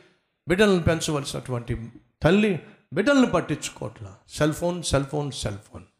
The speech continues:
బిడ్డలను చదివించవలసినటువంటి బాధ్యత కలిగిన తండ్రి సెల్ ఫోన్, సెల్ ఫోన్, సెల్ ఫోన్. ఇక తండ్రి సెల్ ఫోనే, తల్లి సెల్ ఫోనే, పిల్లలు కూడా సెల్ ఫోనే.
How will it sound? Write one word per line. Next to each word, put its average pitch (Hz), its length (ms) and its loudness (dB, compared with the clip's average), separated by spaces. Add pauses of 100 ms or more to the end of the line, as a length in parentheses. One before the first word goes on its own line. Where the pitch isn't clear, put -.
(640)
బిడ్డలను 202 460 4
చదివించవలసినటువంటి 147 1000 -2
బాధ్యత 151 400 -2
కలిగిన 135 320 -2
తండ్రి 185 460 0
సెల్ 165 240 0
ఫోన్, 190 280 -4
సెల్ 151 280 -2
ఫోన్, 160 220 -6
సెల్ 104 300 -6
ఫోన్. - 120 -20 (1500)
ఇక 247 200 2
తండ్రి 277 300 6
సెల్ 285 220 4
ఫోనే, 247 280 2
తల్లి 254 400 2
సెల్ 233 240 -2
ఫోనే, 208 240 -4
పిల్లలు 240 320 -2
కూడా 277 180 -4
సెల్ 277 280 -4
ఫోనే. 285 500 2